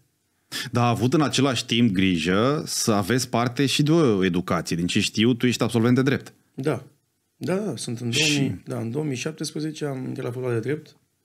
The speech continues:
Speaker 2: Am avut notă mare și la bacalaureat, am învățat pe rupte atunci la bacalaureat. Mi-a, pe aia băga prin presă că am avut eu aranjat bacalaureatul. Nu există, nici n-aveam bani să străzi atunci, în două mii,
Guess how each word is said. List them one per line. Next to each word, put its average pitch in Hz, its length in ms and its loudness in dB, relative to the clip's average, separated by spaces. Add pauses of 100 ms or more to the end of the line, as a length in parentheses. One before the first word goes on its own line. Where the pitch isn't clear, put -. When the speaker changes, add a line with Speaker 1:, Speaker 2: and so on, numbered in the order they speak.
(1200)
Speaker 2:
Am 135 100 -8
avut 120 140 0
notă 123 180 -2
mare 123 160 0
și 117 80 -4
la 127 60 0
bacalaureat, 120 640 -2
am 113 140 -4
învățat 110 360 -4
pe 120 60 -6
rupte 120 220 -4
atunci 113 180 -8
la 113 60 -4
bacalaureat. 117 540 -6 (760)
Mi-a, 135 340 -2
pe 139 120 -4
aia 135 120 0
băga 127 320 -2
prin 120 200 -2
presă 131 280 -2
că 117 100 -6
am 113 80 -2
avut 123 240 -4
eu 135 60 -2
aranjat 117 320 -4
bacalaureatul. 117 580 -4
Nu 185 80 -2
există, 147 200 -4
nici 131 100 -2
n-aveam 131 240 -2
bani 131 140 0
să 131 120 0
străzi 123 220 0
atunci, 113 220 -6
în 113 120 -8
două 117 140 -6
mii, 120 240 -6